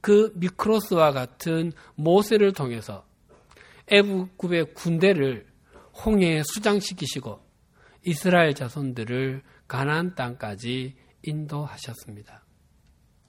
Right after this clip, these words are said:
사사시대의 미디안 사람들에게 이스라엘 자손들은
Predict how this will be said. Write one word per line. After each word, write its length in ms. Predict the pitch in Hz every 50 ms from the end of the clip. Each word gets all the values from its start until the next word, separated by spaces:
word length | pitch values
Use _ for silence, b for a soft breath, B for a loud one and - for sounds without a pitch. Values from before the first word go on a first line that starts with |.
| _ _ _ _ _ _ _ _ _ _ _ _ _ _ _ _ _ _ _ _ _ _ _ _ _ _ _ _ _ _ _ _ _ _ _ _ _ _ b b b b b b b b b b b b
사사시대의 920 | - - 170 180 190 185 185 - 214 190 185 156 147 139 135 123 110 98 - _ _ _ - _ _ _ _ _ _ _ _ _ _ _ _ _ - 139 135 135 120 107 - _ B B B B B B -
미디안 800 | 151 147 - 170 175 180 185 185 180 185 180 160 143 - - - _ _ -
사람들에게 1000 | - - 151 143 139 147 156 156 156 147 120 104 113 123 123 117 107 101 - b b b b b b b -
이스라엘 440 | 143 135 - 180 175 175 170 156
자손들은 760 | 139 127 120 - - 135 135 120 110 101 113 113 110 95 87